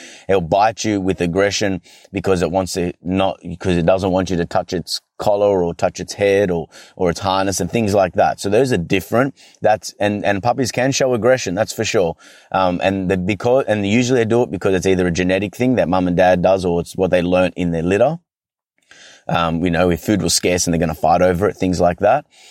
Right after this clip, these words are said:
Or it could be that the, your puppy's sore or hurt and doesn't like being touched on the collar 'cause it gets scared.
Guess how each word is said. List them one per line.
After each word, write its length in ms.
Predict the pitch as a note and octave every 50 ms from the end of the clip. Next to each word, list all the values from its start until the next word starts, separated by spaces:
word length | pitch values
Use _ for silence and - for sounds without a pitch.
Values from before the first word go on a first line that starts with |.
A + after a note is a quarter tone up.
| - - - - _ _
Or 280 | - A2 B2+ D3 D3+ B2+
it 80 | G#2+ -
could 120 | C3 G#2+
be 80 | A2 A2
that 140 | G2+ G#2 F2+
the, 140 | F#2+ F#2 - -
your 200 | G2+ F#2+ F2+ E2
puppy's 320 | - G2+ F2+ - F2 F2
sore 380 | - - G#2 F2+ E2+ E2 D#2 D2
or 100 | F2 E2+
hurt 380 | F#2 G2+ F#2+ F#2 E2+ E2 - _ -
and 340 | E2+ F2+ E2+ E2+ E2+ E2
doesn't 240 | E2 F2+ F#2 F#2 F#2
like 260 | E2+ F#2 G2 G2+ F#2+
being 200 | - F#2 F#2 F2+
touched 220 | - G2 F#2 - G2+
on 60 | F2+
the 80 | E2+ E2+
collar 240 | - F#2+ F2+ F2
'cause 200 | E2+ - E2 D2+
it 60 | E2+ D#2
gets 220 | C#2+ - - -
scared. 440 | - - A2 G2 F2 D#2 C2+ C2